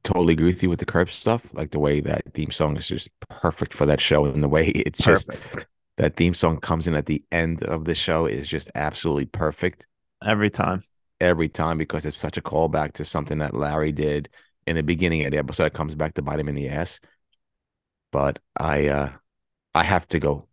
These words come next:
Speaker 1: I have to go Game of Thrones. It's just the way, just the way that theme song made me feel
Speaker 2: Yeah.
Speaker 1: when, when these episodes would come on, especially, like I said last week, especially when it was, you know,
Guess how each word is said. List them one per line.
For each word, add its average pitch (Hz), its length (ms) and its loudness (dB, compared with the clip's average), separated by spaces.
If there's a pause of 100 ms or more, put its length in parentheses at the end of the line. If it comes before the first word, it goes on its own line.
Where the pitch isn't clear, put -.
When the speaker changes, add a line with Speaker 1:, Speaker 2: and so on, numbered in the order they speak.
Speaker 1:
I 82 100 0
have 82 220 -2
to - 80 -12
go 71 100 0
Game 76 220 0
of 71 80 -6
Thrones. 73 260 0
It's 82 140 -2
just 98 240 2
the 82 60 -2
way, 80 220 4 (340)
just - 200 -4
the 90 60 2
way 80 140 2
that 76 220 0
theme 80 220 -4
song 73 380 -4 (640)
made 80 340 0
me 87 160 0
feel 87 460 -2 (320)
Speaker 2:
Yeah. 90 300 0
Speaker 1:
when, 76 380 -4
when 78 480 -2 (640)
these 80 180 -2
episodes 80 440 -2
would 80 120 0
come 73 220 2
on, 78 160 2
especially, 78 400 -2
like 78 120 0
I 71 60 0
said 73 220 -2
last 76 280 0
week, 87 220 0 (500)
especially - 340 2
when 80 220 2
it 78 100 2
was, 76 340 -2
you 85 60 -4
know, 73 160 -2